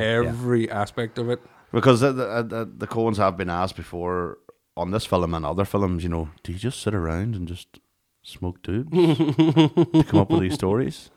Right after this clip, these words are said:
Speaker 1: And they're like, "No."
Speaker 2: Nope.
Speaker 1: <laughs> We just have to listen.
Speaker 2: Yeah.
Speaker 1: Yeah. Uh,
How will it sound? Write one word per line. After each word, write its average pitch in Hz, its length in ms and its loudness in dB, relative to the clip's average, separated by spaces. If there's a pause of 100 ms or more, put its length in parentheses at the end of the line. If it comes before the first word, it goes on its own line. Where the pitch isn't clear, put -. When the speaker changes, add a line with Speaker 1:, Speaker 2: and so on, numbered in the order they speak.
(100)
Speaker 1:
And 90 140 -6
they're 92 80 -4
like, 92 100 -6 (260)
"No." 151 280 -6 (240)
Speaker 2:
Nope. 143 360 4
Speaker 1:
<laughs> - 160 4
We 190 60 4
just 165 240 2
have 135 160 2
to - 80 -4
listen. 107 380 -2 (260)
Speaker 2:
Yeah. 262 180 -8 (160)
Speaker 1:
Yeah. 73 240 -12 (600)
Uh, 107 580 8